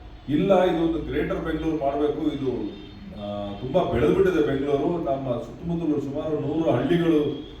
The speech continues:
ಸೇರಿಸಿ ಮಾಡ್ಬೇಕು ಅಂತ ಹೇಳಿ ಈ ಕೆಲವರೆಲ್ಲ ಸಜೆಸ್ಟ್ ಮಾಡಿದಾಗ ಐದು, ಆ, ಐದು ಕಾರ್ಪೊರೇಷನ್ ಅಥವಾ ಐದರವರೆಗೂ ಮೂರಾದ್ರೂ ಮಾಡ್ಬೋದು, ನಾಲ್ಕಾದ್ರೂ ಮಾಡ್ಬೋದು, ಐದಾದ್ರೂ ಮಾಡ್ಬೋದು.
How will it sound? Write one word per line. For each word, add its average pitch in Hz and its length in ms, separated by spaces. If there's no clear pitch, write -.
ಸೇರಿಸಿ 175 360
ಮಾಡ್ಬೇಕು 156 520
ಅಂತ - 180
ಹೇಳಿ - 720
ಈ 151 120
ಕೆಲವರೆಲ್ಲ 160 560
ಸಜೆಸ್ಟ್ 151 400
ಮಾಡಿದಾಗ 135 340
ಐದು, 175 180
ಆ, 131 220
ಐದು 151 260
ಕಾರ್ಪೊರೇಷನ್ 139 420
ಅಥವಾ 131 260
ಐದರವರೆಗೂ 165 540
ಮೂರಾದ್ರೂ 160 500
ಮಾಡ್ಬೋದು, 156 320
ನಾಲ್ಕಾದ್ರೂ 147 520
ಮಾಡ್ಬೋದು, 139 340
ಐದಾದ್ರೂ 147 340
ಮಾಡ್ಬೋದು. 110 460